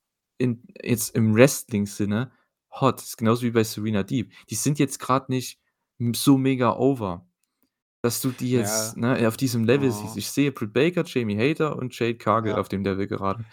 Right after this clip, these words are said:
Speaker 2: Na, also,
Speaker 1: Ansonsten,
Speaker 2: äh, mhm.
Speaker 1: ja.
Speaker 2: Also, es ist ja so, dass, äh, wahrscheinlich haben sie Toni nur deshalb genommen, weil sie halt die Story mit ihr und Thunder Rosa, Thunderstorm, ne,
Speaker 1: Genau, ja.
Speaker 2: äh, äh, dann erzählen wollen.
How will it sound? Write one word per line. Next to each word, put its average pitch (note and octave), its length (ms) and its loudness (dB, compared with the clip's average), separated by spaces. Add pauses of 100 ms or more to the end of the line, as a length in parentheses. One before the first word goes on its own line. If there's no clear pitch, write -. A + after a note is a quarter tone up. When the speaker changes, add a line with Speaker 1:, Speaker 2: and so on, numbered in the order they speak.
(440)
Speaker 2:
Na, A#2 180 6
also, C3 140 4
Speaker 1:
Ansonsten, A#2 480 -2
Speaker 2:
äh, - 40 -14 (280)
mhm. G#2+ 340 -14
Speaker 1:
ja. A2+ 220 -8 (400)
Speaker 2:
Also, G#2 260 -6
es A2 180 -10
ist C#3 220 -8
ja B2 160 0
so, A2 260 -4
dass, B2+ 360 -6
äh, A2+ 500 -2 (100)
wahrscheinlich A2 580 -6
haben A2+ 220 -6
sie G#2+ 120 -6
Toni A#2 360 -6
nur G#2 140 -8
deshalb G2+ 420 -10
genommen, B2 300 -10
weil G2+ 180 -6
sie G#2 140 -8
halt G#2+ 180 -10
die G#2 200 -8
Story A2 400 -10
mit G#2+ 180 -10
ihr A#2+ 100 -10
und G#2+ 140 -14
Thunder G2+ 240 -6
Rosa, G#2+ 400 -6
Thunderstorm, C#3 800 -10
ne, C3 140 -6
Speaker 1:
Genau, G2+ 260 2
ja. F#2+ 220 -6 (600)
Speaker 2:
äh, B2 200 2
äh, A2+ 80 -2
dann A#2 260 -4
erzählen C3+ 720 -4
wollen. F3 400 -8